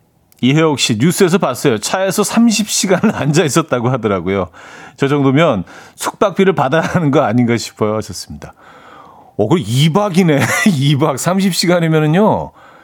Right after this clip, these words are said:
이 박 삼 일이에요. 야, 참, 에너지가 참 대박이다, 진짜. 예.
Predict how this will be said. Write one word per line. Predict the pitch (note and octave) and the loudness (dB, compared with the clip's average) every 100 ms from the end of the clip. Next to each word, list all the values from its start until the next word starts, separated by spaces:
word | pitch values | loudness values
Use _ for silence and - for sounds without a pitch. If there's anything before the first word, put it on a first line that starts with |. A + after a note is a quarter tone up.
| - - - | -20 -20 -4
이 | C#3 E3+ | 2 2
박 | G3 | 2
삼 | - F#3 F3+ | 0 2 2
일이에요. | D#3+ D3 C#3 F3+ F2+ D2+ - _ _ _ _ _ _ _ _ - | 4 4 2 0 -2 -6 -16 _ _ _ _ _ _ _ _ -12
야, | - - - - - - | -8 -6 -8 -10 -10 -12
참, | - - | -14 -12
에너지가 | D#2 G#2 B2+ A#2+ B2 | -6 -2 0 0 -2
참 | A#2+ C3 C3 | -2 -6 -6
대박이다, | - F#2 A2 B2 B2 | -6 -4 -4 -2 -4
진짜. | B2 A#2+ - - G2+ A2 _ | -4 -6 -8 -12 -12 -20 _
예. | G2+ | -10